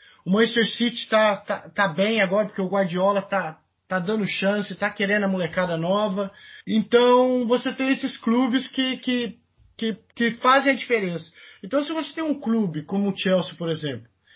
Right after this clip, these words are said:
que aqui no sul de Londres é o mais forte, você tem a oportunidade de escolher o que você quer, porque a, a, a melhor molecada eles vão querer jogar pro Chelsea.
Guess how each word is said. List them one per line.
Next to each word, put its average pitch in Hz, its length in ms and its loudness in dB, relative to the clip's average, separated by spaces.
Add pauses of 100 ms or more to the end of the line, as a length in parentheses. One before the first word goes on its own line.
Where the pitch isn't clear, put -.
(140)
que 180 80 -2
aqui 208 320 0
no 202 120 2
sul 196 240 -2
de 180 140 0
Londres 139 720 -4 (160)
é 175 60 -2
o 175 80 0
mais 196 300 4
forte, 208 640 0 (480)
você 208 360 0
tem 233 180 4
a 233 40 6
oportunidade 220 560 0
de 208 80 -4
escolher 208 400 0
o 208 60 2
que 202 80 -10
você 226 260 -4
quer, 143 400 -4
porque 165 180 -6
a, 165 220 0 (260)
a, 175 400 -4
a 180 40 0
melhor 190 400 6
molecada 214 540 2
eles 208 120 -6
vão 226 100 -4
querer 226 280 0
jogar 220 260 0
pro 233 140 -14
Chelsea. 127 420 -6